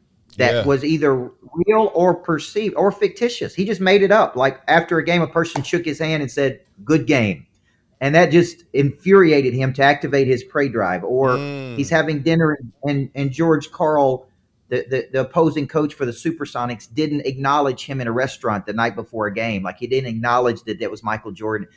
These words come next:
Speaker 1: So the very next night, he scores sixty-three points. So in the book, I talk about how you can use fear,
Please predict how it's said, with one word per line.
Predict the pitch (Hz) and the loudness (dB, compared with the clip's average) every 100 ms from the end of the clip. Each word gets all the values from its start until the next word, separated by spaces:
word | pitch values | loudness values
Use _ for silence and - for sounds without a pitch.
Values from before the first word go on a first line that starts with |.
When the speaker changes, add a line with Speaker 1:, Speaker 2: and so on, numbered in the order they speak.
| _ | _
Speaker 1:
So | 151 | -2
the | 139 | 2
very | 151 160 | 4 4
next | 147 156 | 4 0
night, | 151 | 0
he | 135 | 0
scores | - 127 - | -2 -4 -4
sixty-three | 147 - 120 123 | -8 -10 -6 -6
points. | - 127 107 - - _ _ _ _ | -6 -6 -6 -8 -16 _ _ _ _
So | 185 160 151 - _ _ - | 2 2 0 -8 _ _ -4
in | 220 | 0
the | 220 | 2
book, | 180 - | 2 2
I | 147 | 0
talk | - 170 175 | -2 -2 0
about | 143 131 | 0 2
how | 139 | 0
you | 143 135 | 0 -2
can | 127 | -4
use | 120 104 - | -4 -6 -8
fear, | - 135 139 147 | -4 0 2 0